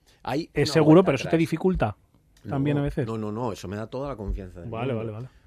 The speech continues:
Speaker 1: Porque me ayuda la seguridad de que lo que yo estoy haciendo no es ni invasivo ni destructivo. Es,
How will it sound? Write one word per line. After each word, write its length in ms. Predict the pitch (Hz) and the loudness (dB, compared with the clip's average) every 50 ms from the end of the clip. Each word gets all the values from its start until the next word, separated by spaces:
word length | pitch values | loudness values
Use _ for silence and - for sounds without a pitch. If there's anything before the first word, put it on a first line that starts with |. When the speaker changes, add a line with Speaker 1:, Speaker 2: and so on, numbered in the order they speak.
| - - | -12 -10
Speaker 1:
Porque 200 | - 107 - 104 98 | -8 -8 -8 -8 -8
me 100 | 101 95 | -8 -6
ayuda 640 | 92 98 110 127 135 135 131 135 139 147 151 160 160 - | -6 -4 -2 -2 -2 -2 -2 -2 -2 -2 -4 -6 -8 -10
la 180 | 110 95 95 | -12 -12 -12
seguridad 560 | 90 - 110 90 95 95 95 95 104 113 120 113 | -10 -10 -8 -8 -6 -8 -6 -6 -4 -4 -4 -4
de 120 | 123 120 | -4 -6
que 160 | - - 98 95 | -6 -8 -8 -6
lo 160 | 90 92 - | -8 -8 -8
que 100 | 101 92 | -10 -12
yo 80 | 98 120 | -12 -12
estoy 180 | - - 135 | -10 -10 -10
haciendo 340 | 127 120 - 135 127 131 131 | -10 -10 -10 -10 -8 -8 -8
no 140 | 123 117 120 | -8 -8 -8
es 180 | 120 - - - | -10 -12 -14 -14
ni 140 | 104 101 101 | -12 -12 -10
invasivo 540 | 95 92 90 90 87 - - 139 143 175 180 | -10 -12 -12 -14 -14 -12 -12 -10 -8 -8 -8
ni 100 | 160 123 | -8 -8
destructivo. 680 | 104 92 - - 87 76 - - 98 92 85 78 - - _ _ - - _ _ | -10 -12 -12 -16 -18 -20 -14 -12 -12 -10 -10 -12 -14 -16 _ _ -20 -20 _ _
Es, 280 | - 120 123 - - - | -10 -8 -8 -8 -12 -12